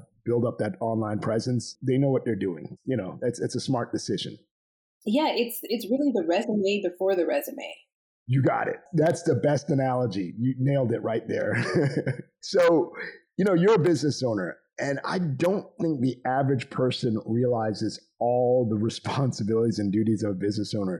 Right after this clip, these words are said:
Speaker 1: Can you walk us through, I mean, if there is actually a typical day, but walk us through what it's like to do, to be in your position.
Speaker 2: Yeah, so basically you just wake up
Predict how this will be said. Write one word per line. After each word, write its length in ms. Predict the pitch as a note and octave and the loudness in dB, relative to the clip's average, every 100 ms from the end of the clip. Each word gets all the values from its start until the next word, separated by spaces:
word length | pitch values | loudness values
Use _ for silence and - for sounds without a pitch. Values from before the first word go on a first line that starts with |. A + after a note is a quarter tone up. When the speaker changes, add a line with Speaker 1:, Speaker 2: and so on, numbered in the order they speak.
| - | -2
Speaker 1:
Can 120 | C3+ | 2
you 120 | D#3 | 4
walk 340 | G3+ C3 C3+ D3 | 6 4 2 -2
us 160 | B2+ | -4
through, 360 | - B2+ B2 A2+ - | -2 0 2 0 -2
I 40 | |
mean, 160 | G#2+ G#2 | -2 -2
if 120 | - | -2
there 240 | G2 G#2+ | 0 2
is 140 | B2 A#2+ | 2 2
actually 460 | A#2+ A#2+ A#2 A#2 | 0 -2 -2 0
a 40 | A#2 | 0
typical 440 | C3+ - A#2 A2+ | -4 -4 -2 0
day, 180 | A#2+ A#2+ | 2 2
but 200 | G#2 A#2 - _ _ _ _ _ | 0 -2 -4 _ _ _ _ _
walk 260 | C#3 C#4+ F4 | -2 -2 0
us 140 | A#3+ | -2
through 140 | G#3+ D#3 | 2 4
what 120 | C3 | 4
it's 140 | A#2 | 2
like 180 | B2+ A#2 | 0 0
to 80 | A2+ | 0
do, 380 | F#2+ A#2 A2+ G#2 - | 0 2 2 0 -2
to 60 | A2+ | -2
be 240 | - B2 | 2 2
in 340 | - G#2+ G#2 | 2 0 2
your 200 | A2 B2 | 2 2
position. 500 | B2 G#2 G#2+ G2+ - - _ _ _ _ _ - | 0 -4 -2 -4 -6 -14 _ _ _ _ _ -12
Speaker 2:
Yeah, 440 | F#3+ C4 F#4+ A#3 | -2 0 0 -2
so 220 | C#4+ A3 F#3+ | -2 -4 -2
basically 540 | G3+ A#3+ C4 C4 G#3 | -2 -2 -4 -4 -4
you 200 | G3 F#3+ | -4 -4
just 300 | F#3+ F#3+ F3 | -4 -4 -2
wake 220 | F#3+ F#3+ | -2 0
up 300 | G3+ G#3+ A3 | 0 0 -4